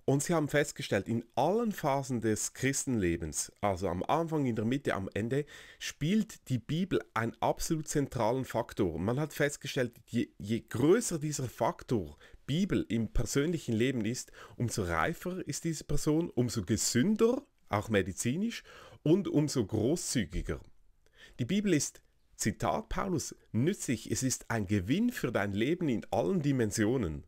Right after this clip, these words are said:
Jetzt gibt es hier einen kleinen Vorbehalt, denn es geht einfach nicht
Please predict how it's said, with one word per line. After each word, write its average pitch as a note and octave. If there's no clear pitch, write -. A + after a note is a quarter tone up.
Jetzt E3
gibt F3+
es D3+
hier F3+
einen C3
kleinen C3
Vorbehalt, D3
denn B2
es -
geht -
einfach C#3+
nicht D3+